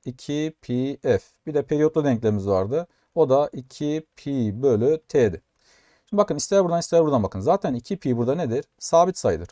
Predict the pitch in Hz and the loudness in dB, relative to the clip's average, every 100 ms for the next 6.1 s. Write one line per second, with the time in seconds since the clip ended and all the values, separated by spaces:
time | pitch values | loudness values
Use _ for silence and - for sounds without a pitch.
0 | - 156 170 151 123 160 175 - 107 - | -4 -4 -2 -2 -2 -4 -6 -4 -4 -2
1 | 120 - - 151 160 160 _ - 160 139 | -6 -6 -6 0 0 -2 _ 2 2 2
2 | - - 135 120 101 104 139 185 170 143 | -2 -2 0 0 -2 -4 -4 0 2 2
3 | 180 190 - 131 123 123 113 120 92 - | 0 -8 -8 -4 -4 -4 -4 -2 -4 -4
4 | 107 - 131 196 220 - 175 214 - - | -10 -6 -6 -4 -4 -4 -8 -6 -8 -4
5 | 175 156 135 139 - - 220 131 101 - | -4 -2 -6 -10 -12 -8 -2 0 0 -2